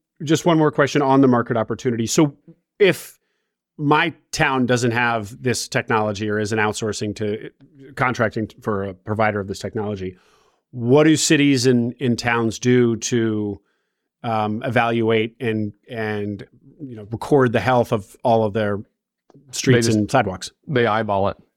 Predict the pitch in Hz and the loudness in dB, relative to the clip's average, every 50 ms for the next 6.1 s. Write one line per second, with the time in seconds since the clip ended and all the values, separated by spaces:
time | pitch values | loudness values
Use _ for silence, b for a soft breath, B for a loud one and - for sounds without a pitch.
0 | _ _ _ _ - - 101 104 104 104 - 110 110 110 110 104 104 104 110 110 | _ _ _ _ -6 -4 -2 0 0 -2 0 2 2 2 2 2 0 -2 0 0
1 | 107 104 101 104 101 92 110 104 104 101 101 104 107 110 117 123 139 147 131 113 | 0 0 -2 -4 -4 -2 -2 0 0 0 0 2 2 2 0 0 0 -2 -2 -4
2 | 107 104 98 92 - _ _ _ _ _ _ _ _ _ _ _ _ _ _ _ | -4 -6 -6 -8 -10 _ _ _ _ _ _ _ _ _ _ _ _ _ _ _
3 | _ _ _ - - 143 123 120 - - - 117 107 104 101 113 110 110 110 107 | _ _ _ -14 -12 -10 -10 -10 -10 -8 -4 -4 -2 0 0 2 2 2 0 0
4 | 113 117 113 110 95 - 120 117 117 107 - - 127 120 120 127 135 139 135 127 | 0 0 0 0 0 0 -2 -2 -2 -2 -2 2 2 4 4 4 4 2 2 0
5 | 117 113 107 107 104 104 104 98 - 120 110 110 104 95 104 110 104 104 110 110 | 0 0 0 0 0 -2 -2 -2 -2 -2 0 0 0 -2 -2 -4 -4 -2 -2 -2
6 | 107 107 | -4 -4